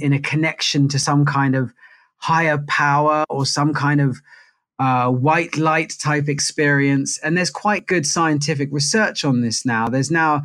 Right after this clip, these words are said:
you know, these experiences are surprisingly common, and they often share some features, even in,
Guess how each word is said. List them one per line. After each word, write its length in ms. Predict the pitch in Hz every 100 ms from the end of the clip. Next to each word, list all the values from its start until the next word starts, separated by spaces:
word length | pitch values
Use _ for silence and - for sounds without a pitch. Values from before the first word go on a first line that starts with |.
| - - -
you 80 | 170
know, 80 | 185
these 220 | 196 214
experiences 640 | 202 - 220 220 202 165 139
are 60 |
surprisingly 720 | 139 147 143 165 170 160 156 147
common, 560 | - 190 160 110 110 -
and 220 | 139 143
they 80 | 156
often 380 | 175 - 165
share 400 | 143 - 165 156
some 320 | 143 160 147 147
features, 760 | 147 208 - - 104 98 - - _ _ -
even 360 | 175 185 156 147
in, 220 | 139